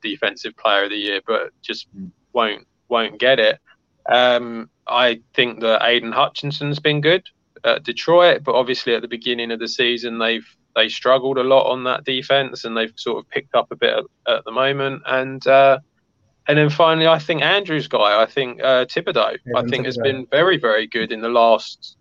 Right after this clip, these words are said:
Speaker 1: few weeks, and, and is showing that he's, he's certainly gonna be someone who's gonna be around for a long time, but is, uh, you know, obviously had a, he had injuries, didn't he, at the beginning, and
Speaker 3: Yeah.
Speaker 2: Mm.
Speaker 1: just missed too much time. So, yeah, but I think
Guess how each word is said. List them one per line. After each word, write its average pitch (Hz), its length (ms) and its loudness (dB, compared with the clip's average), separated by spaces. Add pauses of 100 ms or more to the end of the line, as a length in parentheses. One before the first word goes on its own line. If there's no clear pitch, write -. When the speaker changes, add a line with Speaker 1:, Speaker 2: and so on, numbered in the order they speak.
(140)
Speaker 1:
few 117 280 -6
weeks, 143 480 -2
and, 131 380 -8
and 131 220 -2
is 131 120 -6
showing 131 600 2
that 120 220 -4
he's, 123 680 -10
he's 123 280 -8
certainly 131 380 2
gonna 113 220 -6
be 110 120 -8
someone 107 380 -2
who's 107 160 -10
gonna 110 140 -8
be 110 100 -4
around 110 320 0
for 110 140 -2
a - 20 -4
long 110 220 -2
time, 127 440 -2
but 127 300 2
is, 123 380 -4
uh, 127 400 4
you 127 100 -6
know, 120 160 2
obviously 117 300 -4
had 117 120 0
a, 120 140 0 (360)
he 123 100 -4
had 120 160 2
injuries, 117 460 -6
didn't 120 160 -6
he, 113 60 -2
at 113 80 -4
the - 60 -16
beginning, 117 480 -4
and 113 140 -6
Speaker 3:
Yeah. 120 80 -2 (480)
Speaker 2:
Mm. 87 160 -8
Speaker 1:
just - 260 -6
missed 123 280 -4
too 120 140 0
much 123 280 0
time. 127 360 2
So, 120 240 2
yeah, 127 320 4
but 117 200 0 (680)
I 143 120 4
think 143 400 0